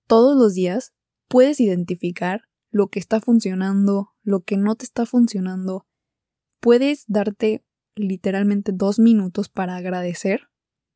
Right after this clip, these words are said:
porque aunque no lo creas, todos los días,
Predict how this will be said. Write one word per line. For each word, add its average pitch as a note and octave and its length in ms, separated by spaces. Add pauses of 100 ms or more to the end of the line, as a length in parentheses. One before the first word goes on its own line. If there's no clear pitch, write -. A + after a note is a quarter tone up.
(220)
porque F#3 240
aunque G3 200
no G#3 120
lo A3 100
creas, G3+ 540 (720)
todos A#3 240
los G3+ 200
días, F3+ 480